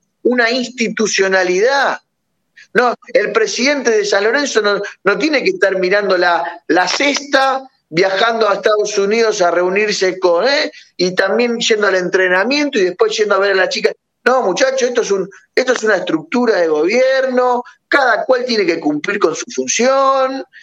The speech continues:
el presidente de San Lorenzo será la cara más expuesta y más visible y tiene que estar en un nivel de conversación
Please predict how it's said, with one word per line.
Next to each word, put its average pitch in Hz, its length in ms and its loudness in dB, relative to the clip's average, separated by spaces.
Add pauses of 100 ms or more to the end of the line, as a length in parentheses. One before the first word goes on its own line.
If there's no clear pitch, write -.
(140)
el 185 160 2
presidente 220 480 0
de 202 80 -2
San 208 140 0
Lorenzo 240 200 0
será 185 240 2
la 185 140 -2
cara 208 280 0
más 202 220 -2
expuesta 202 480 -4
y 185 60 -2
más 190 240 0
visible 269 880 0 (240)
y 160 140 -4
tiene 151 220 0
que 180 80 0
estar 214 180 0
en 214 140 0
un 220 120 -2
nivel 220 340 0
de 208 140 0
conversación 185 960 0